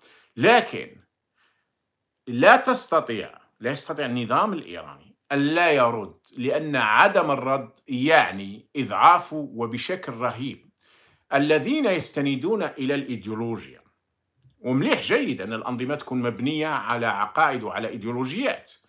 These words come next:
لأن هذه الأنظمة هي اللي تحقق أشياء، بغض النظر اتفقنا معها واختلفنا مع هذه الإيديولوجيا، لكن عمومًا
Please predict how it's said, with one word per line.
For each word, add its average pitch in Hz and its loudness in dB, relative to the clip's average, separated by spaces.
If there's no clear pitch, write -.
لأن 107 -6
هذه 139 0
الأنظمة 139 -4
هي 147 -2
اللي 160 -4
تحقق - -4
أشياء، 185 -2
بغض 156 -2
النظر 151 0
اتفقنا 135 -6
معها 123 0
واختلفنا 143 -4
مع 117 -2
هذه 127 -4
الإيديولوجيا، 143 -4
لكن 170 6
عمومًا 214 0